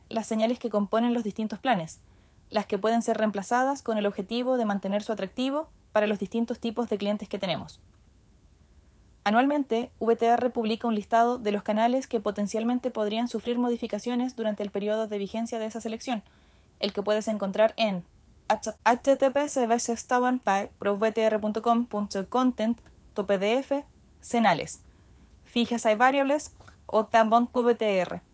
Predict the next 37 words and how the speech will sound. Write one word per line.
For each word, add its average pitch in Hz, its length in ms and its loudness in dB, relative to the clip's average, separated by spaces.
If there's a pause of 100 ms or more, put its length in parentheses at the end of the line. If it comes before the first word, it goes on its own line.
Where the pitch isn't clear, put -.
(280)
vigencia 220 540 0
P 214 120 0
D 165 240 -2
F. 156 240 -12 (480)
Para 208 160 6
entregarte 208 420 4
el 226 80 2
servicio, 247 640 -2
habilitaremos 214 640 2
en 240 80 2
el 220 100 2
interior 214 380 2
de 226 100 0
tu 226 140 -2
domicilio 254 680 0
un 262 180 4
punto 269 260 2
de 262 100 4
conexión, 233 460 -2 (540)
así 220 240 -2
como 240 180 4
los 214 120 4
demás 220 300 2
que 233 120 0
hayas 226 240 2
solicitado 226 580 2
al 214 140 2
momento 220 300 2
de 208 100 0
contratar. 190 440 -4 (1400)
Para 208 180 6
recibir 214 340 2
el 254 80 4
servicio 233 440 0
de 226 120 2
televisión 202 400 0
digital, 233 460 0